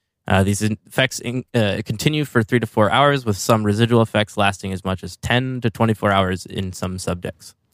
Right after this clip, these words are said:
Um, and now, in rats and mice, uh, intraperitoneal injections of muscimol and ibutenic acid produce an increase of serotonin and dopamine, in their brains, which is kinda cool because this drug,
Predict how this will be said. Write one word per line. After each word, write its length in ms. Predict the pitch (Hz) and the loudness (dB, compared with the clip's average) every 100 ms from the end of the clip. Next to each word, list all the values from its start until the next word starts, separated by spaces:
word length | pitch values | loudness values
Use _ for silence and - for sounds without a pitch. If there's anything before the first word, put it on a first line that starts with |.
| - _ _ _ _ _ | -10 _ _ _ _ _
Um, 520 | - 110 95 113 160 - _ _ _ _ | 0 2 2 2 0 -2 _ _ _ _
and 480 | 123 123 123 123 - - | 2 4 2 0 -4 0
now, 460 | 139 131 117 139 127 | 2 4 4 2 0
in 160 | 120 110 | 2 4
rats 380 | 170 147 - | 4 2 0
and 120 | 110 113 | -2 0
mice, 440 | 147 117 117 - - | 2 2 0 -2 2
uh, 220 | 107 104 | 4 4
intraperitoneal 1300 | 127 131 135 - _ - 139 143 127 117 117 113 110 | 2 0 0 -2 _ -2 4 6 6 2 0 2 2
injections 640 | 110 107 107 - 110 98 | 0 0 0 -2 -6 -4
of 380 | - 104 101 - - | 2 2 2 -4 0
muscimol 460 | 127 - 120 117 | 0 2 2 2
and 100 | 107 | 2
ibutenic 480 | 104 107 104 101 98 | 2 0 0 -4 -2
acid 440 | 95 123 147 147 _ | -2 -2 -2 -6 _
produce 440 | - 110 117 - | -2 2 2 0
an 140 | - 110 | -4 -2
increase 400 | 117 - 123 - | 0 2 0 0
of 120 | 123 | -6
serotonin 580 | - 123 123 135 135 131 | 0 0 2 0 2 0
and 120 | 131 | 2
dopamine, 460 | 120 151 120 76 92 _ _ _ _ - | 4 2 0 -4 -14 _ _ _ _ -4
in 120 | 110 | 2
their 120 | 120 | 2
brains, 400 | 127 151 90 - - _ _ _ _ | 2 0 -2 -12 -20 _ _ _ _
which 220 | 113 104 | -4 -2
is 100 | 110 | -4
kinda 240 | - 95 110 | -4 -4 0
cool 400 | 156 156 95 - _ _ _ _ | 4 4 4 -4 _ _ _ _
because 300 | - 107 101 | -6 -2 -2
this 200 | 107 110 | -4 -10
drug, 600 | - 139 135 107 117 104 | 0 2 4 2 -4 -14